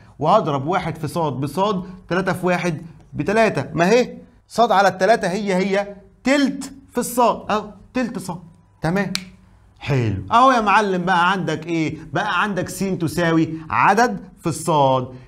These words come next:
هشيل بقى اليساوي والكسر ده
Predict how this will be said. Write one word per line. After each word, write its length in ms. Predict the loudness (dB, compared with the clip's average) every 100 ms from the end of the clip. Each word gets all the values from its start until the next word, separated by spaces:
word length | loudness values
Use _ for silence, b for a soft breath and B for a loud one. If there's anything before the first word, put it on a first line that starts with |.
| -6
هشيل 360 | -4 -2 -2
بقى 220 | 0 0
اليساوي 680 | 0 0 0 0 0 0 -4 -4
والكسر 580 | 0 0 0 -2 0 -2
ده 200 | -2